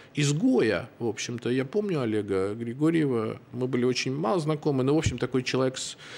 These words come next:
резиночками, у него очки на, на резиночках, э, не, не, не, ну, я думал, что он,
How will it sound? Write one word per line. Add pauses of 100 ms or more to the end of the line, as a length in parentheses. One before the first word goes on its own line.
(300)
резиночками,
у
него
очки
на,
на
резиночках, (120)
э,
не,
не,
не,
ну,
я
думал,
что
он,